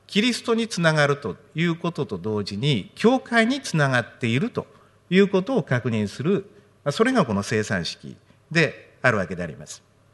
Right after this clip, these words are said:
えー、まあ、そういうことで、えー、信仰告白を私もこうしたわけでありますけれども、まあ、そしてこう晴れて、えー、クリスチャンになったわけでありますが、あ、今日の、お、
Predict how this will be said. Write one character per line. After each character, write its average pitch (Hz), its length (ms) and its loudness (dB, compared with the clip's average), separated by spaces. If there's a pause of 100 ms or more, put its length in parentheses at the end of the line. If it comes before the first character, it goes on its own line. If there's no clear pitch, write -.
(1900)
え 123 680 2
ー、 - 40 -20 (360)
ま 147 100 2
あ、 - 20 4
そ 170 160 2
う 160 60 6
い 151 80 6
う 139 100 4
こ 139 100 -4
と 107 140 -2
で、 117 460 0 (220)
え 107 60 -6
ー、 107 40 -2
信 120 280 2
仰 110 200 -2
告 98 280 -4
白 123 100 2
を - 20 4
私 107 340 0
も 127 200 2
こ 73 200 -8
う 67 60 -14
し - 80 -6
た 90 300 -2
わ 95 120 -6
け - 80 -12
で 76 80 -10
あ 71 40 -8
り 71 60 -14
ま 80 100 -14
す - 100 -14
け - 80 -20
れ - 60 -20
ど - 160 -4
も、 196 60 4
ま 208 60 -2 (180)
あ、 143 60 -2
そ 247 120 0
し - 60 -4
て - 60 -2
こ 64 220 -10
う - 60 -20
晴 95 180 -8
れ 80 60 -12
て、 113 380 -4 (420)
え 87 140 -4
ー、 90 40 -6
ク - 120 -2
リ - 100 2
ス - 80 -6
チ - 80 -6
ャ 80 140 -6
ン 104 40 -2
に 92 380 -2
な 143 140 2
っ - 40 -6 (180)
た 101 100 0
わ 82 80 -2
け 80 80 -8
で 71 60 -10
あ 73 40 -8
り 69 60 -10
ま 62 100 -16
す - 120 -14
が、 123 260 4 (680)
あ、 - 340 -16 (220)
今 247 120 6
日 156 60 8
の、 110 60 2 (200)
お、 95 560 -8